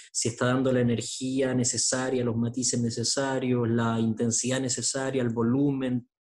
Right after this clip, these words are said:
Todo lo lográis, lo lográis visualizar en el monitor, porque el monitor es lo más cercano a lo que se va a ver después en la televisión.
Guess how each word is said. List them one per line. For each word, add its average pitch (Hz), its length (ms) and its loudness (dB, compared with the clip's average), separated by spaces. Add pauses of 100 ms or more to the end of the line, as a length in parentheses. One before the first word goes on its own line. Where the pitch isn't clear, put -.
(200)
Todo 196 220 2
lo 202 240 2
lográis, 165 600 2 (600)
lo 135 100 2
lográis 139 340 4
visualizar 139 720 2 (200)
en 123 120 2
el 123 100 4
monitor, 117 640 2
porque 113 240 0
el 117 80 4
monitor 113 540 2
es 117 80 -2
lo 113 120 4
más 120 180 2
cercano 127 420 0
a 139 40 2
lo 127 80 2
que 117 80 -2
se - 140 2
va 117 80 4
a 120 40 4
ver 117 120 2
después 110 280 -2
en 113 60 2
la 107 100 0
televisión. 104 500 -4